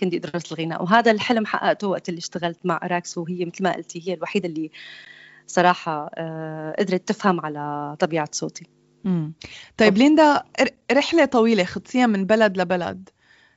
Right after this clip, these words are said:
Speaker 2: شو الفرق اللي حسيتيه كمغنية بين هدول البلدان؟ يعني بلشتي تسجيل بلبنان، آه، لأغاني فردية، بعدين انتقلتي لإسبانيا وكان عندك تجارب بإسبانيا، شو الفرق بين سوريا، لبنان، إسبانيا؟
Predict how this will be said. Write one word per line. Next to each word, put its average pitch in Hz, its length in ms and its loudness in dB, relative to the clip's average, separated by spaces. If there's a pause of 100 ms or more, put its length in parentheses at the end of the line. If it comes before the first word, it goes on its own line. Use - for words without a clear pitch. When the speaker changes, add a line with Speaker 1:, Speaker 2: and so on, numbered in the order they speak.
(160)
Speaker 2:
شو - 200 0
الفرق 381 280 4
اللي 240 160 6
حسيتيه 233 580 0
كمغنية 208 680 2
بين 165 180 -2
هدول 170 300 -2
البلدان؟ 160 520 -4 (840)
يعني 185 240 2
بلشتي 220 400 4
تسجيل 208 480 2
بلبنان، 190 800 0
آه، 160 180 -4
لأغاني 170 540 0
فردية، 180 580 0
بعدين 170 580 0
انتقلتي 180 440 -2
لإسبانيا 185 640 0
وكان 170 220 0
عندك 175 220 -2
تجارب 175 380 0
بإسبانيا، 190 580 0 (380)
شو - 160 4
الفرق 240 400 6
بين 175 280 0
سوريا، 190 580 2
لبنان، 180 680 0 (800)
إسبانيا؟ 170 580 -2